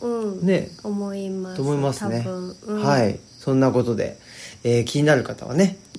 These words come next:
Speaker 2: また見てみてください。っていうのがね、この二十日にありますんで、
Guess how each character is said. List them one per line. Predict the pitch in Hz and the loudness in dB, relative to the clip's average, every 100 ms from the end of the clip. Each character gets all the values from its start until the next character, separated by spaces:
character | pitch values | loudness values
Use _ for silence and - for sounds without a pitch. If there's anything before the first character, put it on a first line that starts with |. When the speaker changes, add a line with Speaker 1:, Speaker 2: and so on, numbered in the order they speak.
| - | -10
Speaker 2:
ま | 110 | -8
た | 107 | -4
見 | 113 120 | -2 -2
て | 104 | -4
み | 98 | -4
て | 104 | -8
く | 107 | -6
だ | 110 | 4
さ | 147 117 | 6 6
い。 | |
っ | - - - - - - - - - - | 2 -10 -20 -20 -16 -14 -12 -12 -14 8
て | 175 | 12
い | |
う | 196 | 12
の | 143 | 12
が | 107 | 6
ね、 | 101 | 4
こ | 110 | 4
の | 120 | 4
二 | 123 | 2
十 | 120 | 4
日 | - | 8
に | 139 | 10
あ | 127 | 10
り | 139 | 10
ま | 143 | 8
す | - | 6
ん | - | -2
で、 | - | -4